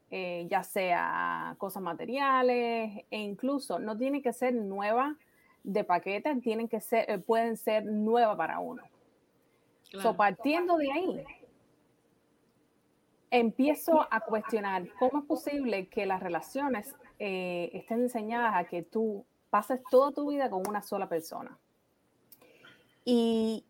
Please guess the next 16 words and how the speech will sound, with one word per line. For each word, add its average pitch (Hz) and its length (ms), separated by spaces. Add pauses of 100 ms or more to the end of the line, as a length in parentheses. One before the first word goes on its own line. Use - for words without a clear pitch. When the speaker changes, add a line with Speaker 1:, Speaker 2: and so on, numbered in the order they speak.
Speaker 1:
y 226 160
también 214 720
vi 240 260
muy 233 200
injusto 214 760 (200)
cómo 226 480
esa 247 260
novedad 196 500
de 180 140
principio 175 880
que 180 100
uno 185 280
tiene 190 280
con 165 100
una 175 160
persona, 175 480